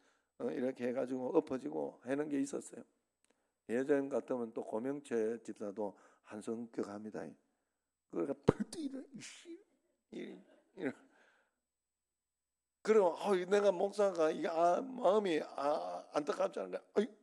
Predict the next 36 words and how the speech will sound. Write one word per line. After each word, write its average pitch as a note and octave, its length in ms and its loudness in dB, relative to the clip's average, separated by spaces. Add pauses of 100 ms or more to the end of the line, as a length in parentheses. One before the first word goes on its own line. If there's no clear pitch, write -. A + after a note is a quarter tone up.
(140)
명재 B3 300 -10
하지 - 180 -10
마, C#3+ 100 -10
하지 C#3+ 140 -14
마. - 60 -18 (1500)
말 F3 280 6
안 E3 160 4
들어. E3 220 6
그래도 F#3 320 6
<laughs> - 160 2
하지 D3+ 240 4
말아요. D3 320 -2 (280)
이게요, F#3+ 460 0
성질이 F#3 420 -2
한번 C#3 260 0
나면요, C3 380 -4
이게 B2+ 180 -2
안. G2 160 -10 (480)
그런데 A3 280 2
어제 G3+ 320 0 (100)
한 D#3+ 200 -6
네 F3+ 220 -2
번 C#4 460 -8
진짜 - 260 -4
그래. G#2 200 -6
그런데 E3 440 -6 (640)
꾹 A2 400 2
참더라고. - 540 -4 (300)
<laughs> - 100 -16 (240)
가만히 E2+ 420 -10
그래. F#2+ 160 -16 (480)
그래 C#3 140 0
오면서 C3 400 0
내가 G#2+ 220 -4
칭찬해 F2 520 -12
줬어요. - 280 -20